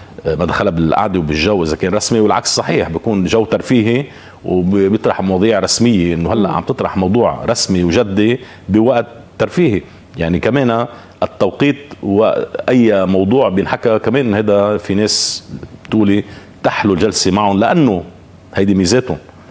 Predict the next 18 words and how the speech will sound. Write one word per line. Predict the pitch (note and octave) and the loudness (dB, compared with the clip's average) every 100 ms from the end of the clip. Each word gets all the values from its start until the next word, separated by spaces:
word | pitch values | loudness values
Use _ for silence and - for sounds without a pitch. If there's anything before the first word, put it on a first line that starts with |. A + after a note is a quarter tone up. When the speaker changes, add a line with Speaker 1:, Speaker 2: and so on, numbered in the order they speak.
| - - - - F#2 | -20 -20 -20 -6 -2
Speaker 1:
بينما | A#2 G2 | 0 0
حدا | - B2 | 0 0
عم | G#2+ | 0
تقول: | C#3+ | 0
"لا، | D#3+ | 0
ما | D#3 | 0
بنروح | D#3 D3 | -2 0
معه | C#3+ C3 | 0 0
هلا، | B2+ | -2
بس | A#2 | -2
افتح | A#2 - B2+ | -4 -4 -4
لنا | A2+ | -2
حديث | A2 A2+ A#2+ - - - | -2 0 0 0 -6 -4
كذا." | A2+ E2 E2 | -2 -2 -4
شو | - | 0
يعني؟ | B2 E2 E2+ - - - - | 0 0 -10 -20 -20 -20 -6
يعني | F2 F2 | -2 0
الجلسة | E2+ C3+ - B2 A2 | 2 2 2 2 2